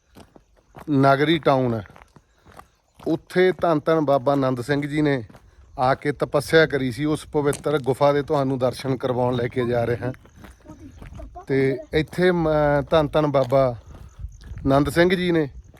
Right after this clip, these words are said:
ਆਪਣੇ ਤਪੱਸਿਆ ਕਰੀ ਸੀਗੀ, ਮਤਲਬ ਇਹ ਉਹਨਾਂ ਦੀ ਗੁਫਾ ਬਣੀ ਹੋਈ ਹੈ, ਇੱਥੇ ਸਥਾਨ ਬਣੇ ਹੋਏ ਨੇ ਉਹਨਾਂ ਦੇ, ਗੁਰੂ ਘਰ ਬਣਿਆ ਹੋਇਆ,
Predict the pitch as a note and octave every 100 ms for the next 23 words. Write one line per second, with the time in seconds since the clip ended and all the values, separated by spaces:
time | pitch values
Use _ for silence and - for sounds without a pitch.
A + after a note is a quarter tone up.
0 | - _ _ - C#3+ - C#3+ C#3 C3+ -
1 | - D#3+ D3 - F3 E3 D#3+ C#3 A#2+ B2
2 | B2 A#2 - - - _ _ _ B2 B2+
3 | C#3+ C#3 C#3 D3 D3 - D3 D#3 D3+ C#3
4 | C#3 C#3 C#3 B2+ C3+ B2+ C3 B2+ B2+ -
5 | C#3 C#3 - - - - - B2 - C#3
6 | C3 C3 C3 B2 B2 B2+ C3+ D3+ D3 -
7 | - _ - C#3 E3+ F3 F3 D3+ D3+ D3
8 | C#3 D3